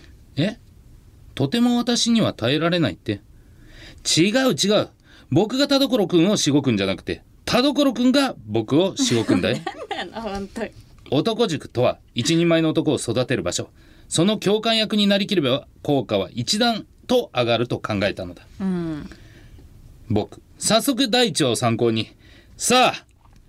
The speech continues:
Speaker 1: 理不尽に僕をぶつんだ。
Speaker 2: <laughs> 男塾最悪。
Speaker 1: 田所くん。え、え、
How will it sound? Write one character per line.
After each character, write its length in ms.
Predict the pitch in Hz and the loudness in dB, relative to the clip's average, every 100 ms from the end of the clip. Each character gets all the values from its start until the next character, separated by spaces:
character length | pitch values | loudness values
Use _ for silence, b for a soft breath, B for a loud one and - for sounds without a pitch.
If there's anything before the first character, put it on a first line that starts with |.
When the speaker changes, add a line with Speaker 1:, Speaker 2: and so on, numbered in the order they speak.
| - - - | -20 -18 -4
Speaker 1:
理 200 | 139 214 | 0 2
不 120 | 269 | 2
尽 160 | 247 196 | 2 0
に 100 | 160 | 2
僕 260 | 262 220 | 2 2
を 80 | 156 | 0
ぶ 160 | 147 294 | 2 2
つ 140 | 277 | 2
ん 60 | 170 | 0
だ。 160 | - 294 320 294 | 0 -2 -2 0
Speaker 2:
<laughs> 200 | 302 - | -2 -4
男 500 | 262 214 214 - 214 | -6 -6 -12 -6 -6
塾 280 | 233 262 240 | -6 -8 -10
最 160 | 196 185 | -10 -6
悪。 40 | |
Speaker 1:
田 80 | 196 | -4
所 320 | 208 - 98 | -4 -4 -6
く 100 | - | -8
ん。 40 | - B B | -18 B B
え、 160 | 262 - - | -8 -8 -4
え、 340 | 240 240 254 | -2 0 -2